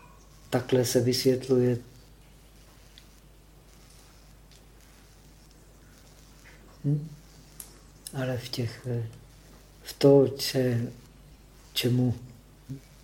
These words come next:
je asi nejbližší tomu ranému buddhismu, tak tam máš plno různých myšlenek, které podporují jak madhyamiku, tak yogačáru, tak, eh,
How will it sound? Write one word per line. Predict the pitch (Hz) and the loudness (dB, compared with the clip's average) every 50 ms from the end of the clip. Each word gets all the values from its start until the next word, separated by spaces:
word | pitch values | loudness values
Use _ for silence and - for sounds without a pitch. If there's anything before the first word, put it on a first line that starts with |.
| - - - | -20 -16 -8
je | - 147 127 123 | -2 0 0 2
asi | 117 - - 127 | 2 0 2 2
nejbližší | 120 127 127 127 123 120 139 139 131 131 - - 131 127 | 4 6 6 6 4 4 4 4 4 4 2 0 0 0
tomu | 120 - 127 120 123 123 123 120 120 120 - - - - - - - - - - - - - - - - - - - - - - - - - - - - - | 0 0 0 0 2 2 2 0 -2 -4 -10 -20 -20 -20 -20 -20 -20 -20 -20 -20 -20 -20 -20 -20 -20 -20 -20 -20 -20 -20 -20 -20 -20 -20 -20 -20 -20 -12 -8
ranému | 127 120 117 131 131 139 143 143 139 139 139 135 127 | -4 -2 0 0 2 2 4 4 4 4 4 2 2
buddhismu, | 123 131 135 143 139 135 143 143 143 143 147 147 - - - - - - - - - - - - - - - 123 | 4 4 6 6 4 4 2 2 2 2 0 0 -2 -8 -14 -20 -20 -20 -20 -20 -20 -20 -20 -20 -20 -16 -14 -8
tak | 117 - 139 - | -6 -6 -6 -4
tam | - - 135 139 | -2 0 0 2
máš | 139 139 131 - - - | 0 0 -2 -4 -8 -2
plno | - - 147 151 151 151 147 151 147 | 2 4 6 6 6 6 6 6 4
různých | 147 139 127 135 135 131 135 139 139 139 139 135 139 - - - 135 | 4 4 4 2 2 2 2 2 2 2 2 0 -2 -6 -10 -10 -8
myšlenek, | 131 127 127 127 131 127 - - 139 135 135 135 135 135 131 - | -6 -4 -2 -2 -2 -2 0 0 2 2 4 4 2 2 0 -4
které | - - 131 127 127 120 | -4 -2 0 2 2 0
podporují | 123 - 123 120 - - - 127 123 120 123 120 120 117 120 120 123 | 0 0 -2 -2 -2 -4 -2 0 0 2 2 2 2 2 2 2 2
jak | 131 127 - | 2 0 0
madhyamiku, | 131 131 131 120 131 127 127 123 127 127 127 117 - - - 123 | -2 -2 -2 0 0 2 2 2 0 0 -2 -4 -4 -6 -8 -10
tak | 117 - - 127 135 - | -6 -4 -4 -4 0 2
yogačáru, | 139 131 127 127 135 131 127 - - - 120 120 120 113 123 123 117 - - - - - - - - - - | 2 2 4 4 2 0 0 -2 -6 -6 -4 -4 -4 -6 -8 -10 -12 -14 -20 -20 -20 -20 -20 -20 -20 -16 -4
tak, | - 131 131 127 - - - 131 | 0 0 0 0 -2 -6 -4 -4
eh, | 123 | -4